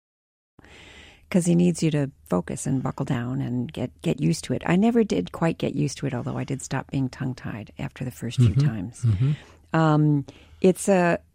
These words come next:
Speaker 1: an amazing space. It's an echoey space. So you can be sitting, he, the President Obama would sit in one of those chairs you see in the photos by the fireplace, by the mantle.
Speaker 2: Yep.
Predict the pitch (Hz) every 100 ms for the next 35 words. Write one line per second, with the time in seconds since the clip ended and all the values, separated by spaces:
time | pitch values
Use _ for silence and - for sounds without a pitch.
0 | - - 175 180 233 254 220 - 220 220
1 | - 185 - 170 - 247 - 240 143 -
2 | 156 147 - 180 208 220 208 180 208 185
3 | 170 170 202 - 196 196 208 214 185 180
4 | 170 156 - 170 165 _ _ _ _ _
5 | - - 185 175 175 165 - 170 180 170
6 | 170 170 156 - 160 156 - 156 - -
7 | - - - 269 - 170 156 160 - -
8 | - 113 107